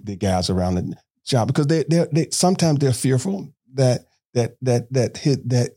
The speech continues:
that will be detrimental to the child.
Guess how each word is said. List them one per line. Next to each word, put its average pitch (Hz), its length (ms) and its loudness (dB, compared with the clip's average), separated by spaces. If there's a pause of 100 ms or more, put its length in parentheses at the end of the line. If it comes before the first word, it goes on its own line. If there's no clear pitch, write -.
that 123 220 0
will 135 140 2
be 120 140 0
detrimental 110 720 0
to 160 220 0
the 202 80 2
child. 202 520 0